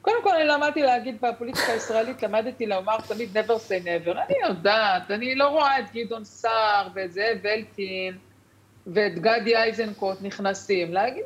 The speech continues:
לך לגבי בני גנץ, אני השתכנעתי בתקופה האחרונה שהוא לא בעניין, את רואה גם שהוא לא, לא ניהל שום משא ומתן, אין לנו אפילו התחלה קטנטונת של משאים ומתנים שהיו שם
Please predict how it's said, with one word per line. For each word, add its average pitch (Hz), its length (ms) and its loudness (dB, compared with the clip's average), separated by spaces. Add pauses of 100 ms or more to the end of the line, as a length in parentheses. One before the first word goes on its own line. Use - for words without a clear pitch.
לך 392 100 0
לגבי 262 420 2
בני 233 260 0
גנץ, 233 540 0 (140)
אני - 220 -8
השתכנעתי 262 580 0
בתקופה 220 440 0
האחרונה 214 380 0
שהוא 208 200 0
לא 208 100 2
בעניין, 196 520 0
את 254 120 -10
רואה 311 240 2
גם 262 220 -4
שהוא 226 220 -4
לא, 220 480 2
לא 220 100 -2
ניהל 214 220 -4
שום 202 200 -4
משא 202 160 0
ומתן, 214 380 0
אין 233 100 0
לנו 233 200 0
אפילו 220 400 0 (480)
התחלה 247 440 2
קטנטונת 233 600 -4
של 202 140 -4
משאים 196 320 -4
ומתנים 185 480 -4
שהיו 185 320 2
שם 185 140 -4